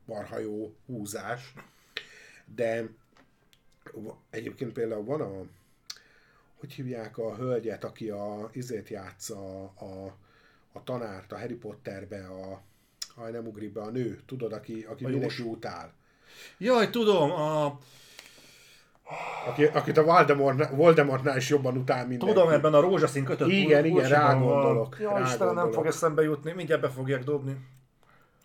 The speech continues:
Speaker 1: A, a, nem, nekem se ugrik be.
Speaker 2: Umbridge.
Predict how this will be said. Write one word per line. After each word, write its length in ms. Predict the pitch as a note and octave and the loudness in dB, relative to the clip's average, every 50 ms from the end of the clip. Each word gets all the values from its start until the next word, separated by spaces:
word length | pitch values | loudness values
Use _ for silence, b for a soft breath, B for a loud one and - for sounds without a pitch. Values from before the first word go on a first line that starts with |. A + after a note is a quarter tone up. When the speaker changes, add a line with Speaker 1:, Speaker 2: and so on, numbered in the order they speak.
| b _ - | b _ -12
Speaker 1:
A, 40 | A#2+ | -10
a, 640 | A2 A2 A2 A2 A2+ A2+ A#2 B2 C3 C#3 C#3 C3 C3 B2+ | -10 -8 -8 -8 -8 -8 -10 -12 -14 -12 -10 -8 -4 -2
nem, 180 | C#3+ C#3+ C3+ | -2 -2 0
nekem 320 | C#3+ D#3 D3 C3+ B2 A2+ A2+ | 0 0 0 0 -2 -4 -4
se 160 | - B2 A2 | -4 -4 -4
ugrik 340 | A2+ A2+ A2+ A#2 A2+ G#2+ G#2+ | -4 -4 -6 -8 -8 -8 -6
be. 240 | A2+ G#2+ G#2 - _ _ _ _ b b b b b b b b | -8 -8 -8 -12 _ _ _ _ b b b b b b b b
Speaker 2:
Umbridge. 420 | F3+ F3+ D#3+ C#3+ C3 C3 C3 B2+ | 0 2 2 2 2 0 0 0